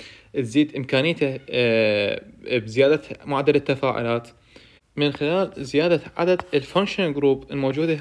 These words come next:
على الأمينو، آه، أمينو أسيد سايد، آه، تشين. إنه تخلي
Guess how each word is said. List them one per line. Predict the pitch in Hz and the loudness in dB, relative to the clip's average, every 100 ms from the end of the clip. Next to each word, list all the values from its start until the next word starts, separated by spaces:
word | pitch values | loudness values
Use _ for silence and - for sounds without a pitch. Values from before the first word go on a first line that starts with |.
| 131 | -4
على | 143 | -4
الأمينو، | 135 135 139 165 135 120 - _ - | -2 -2 -2 -2 -4 -4 -8 _ -6
آه، | - 131 123 117 113 123 | 0 2 2 2 0 0
أمينو | 160 120 | -2 -2
أسيد | - 165 - | -6 -8 -8
سايد، | - 156 160 - | 0 0 0 0
آه، | 127 120 113 | 2 4 4
تشين. | 110 - 120 101 - - _ - _ _ 123 | 2 0 -2 -2 -8 -20 _ -20 _ _ -6
إنه | 120 113 - - | -4 -6 -12 -20
تخلي | - 156 175 180 | -4 0 2 0